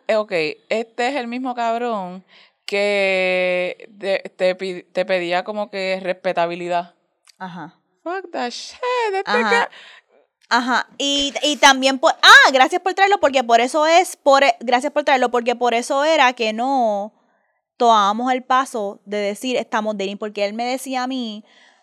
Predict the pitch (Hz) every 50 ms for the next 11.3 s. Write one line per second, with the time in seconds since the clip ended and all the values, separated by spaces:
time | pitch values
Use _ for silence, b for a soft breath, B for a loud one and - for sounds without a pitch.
0 | b b b _ _ _ _ _ - 220 240 262 269 277 285 277 269 233 - -
1 | 240 220 208 202 196 170 - _ _ _ _ _ _ _ _ _ _ _ - 240
2 | 240 226 226 220 226 240 254 254 269 285 277 - 269 262 247 254 254 - 269 262
3 | 294 254 233 220 208 202 190 196 185 202 202 - 233 233 247 226 240 262 254 247
4 | 226 214 - 185 170 175 190 - - - - _ _ _ _ _ _ _ _ -
5 | 233 214 214 196 202 - 214 208 214 220 - 233 202 180 175 - - 185 185 _
6 | - 190 190 190 190 185 185 185 196 196 190 180 170 170 170 - _ - 170 170
7 | 170 170 170 - 170 170 180 175 175 175 175 170 175 170 165 _ _ - 165 160
8 | 165 165 - 170 170 _ - 180 180 175 - 185 180 165 160 156 156 156 - -
9 | B B B B B B B B B _ - 233 240 240 226 240 233 247 262 247
10 | 254 233 208 226 294 349 285 233 185 147 175 247 269 254 240 233 233 226 220 214
11 | 214 208 202 202 -